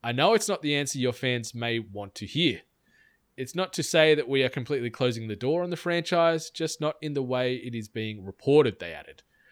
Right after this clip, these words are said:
Recent rumors pointed to two projects in the Silent Hill series, which are allegedly set to soft reboot the franchise. One would be a straight new game in the series, while the other would be an episodic game with gameplay akin to Until Dawn and Man of Medan.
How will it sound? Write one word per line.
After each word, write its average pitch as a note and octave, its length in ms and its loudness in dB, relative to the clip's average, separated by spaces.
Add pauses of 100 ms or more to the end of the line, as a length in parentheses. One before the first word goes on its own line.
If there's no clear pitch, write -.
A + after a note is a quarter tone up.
(280)
Recent D3+ 340 4
rumors C#3+ 360 0
pointed C#3 420 -4
to A#2 80 -8
two E3 200 -2
projects D3 520 2
in C3 100 -8
the G#2+ 80 -6
Silent G#2 300 -4
Hill G#2+ 140 -2
series, G#2 420 -6
which A2 160 -8
are A2 100 -4
allegedly A#2+ 460 -2
set B2 280 -2
to G#2+ 100 -10
soft - 500 0
reboot B2+ 420 -2
the A#2 60 -14
franchise. C3 720 -2 (420)
One D3 160 2
would C#3 140 0
be B2+ 120 4
a A#2+ 40 2
straight D3 400 2
new C#3+ 160 0
game D3+ 260 4
in D#3 60 -2
the D3 80 -2
series, D#3+ 420 4
while C3+ 140 2
the B2 140 0
other C3+ 200 2
would B2+ 140 0
be A2+ 100 -2
an A2+ 140 -6
episodic C#3 500 -2
game A#2 260 0
with G#2+ 200 -8
gameplay B2+ 480 -2
akin A2+ 300 -6
to A2+ 140 -8
Until B2 320 -2
Dawn A#2+ 400 -2
and G#2 200 -14
Man G2+ 180 -8
of F#2+ 60 -12
Medan. F#2+ 420 -10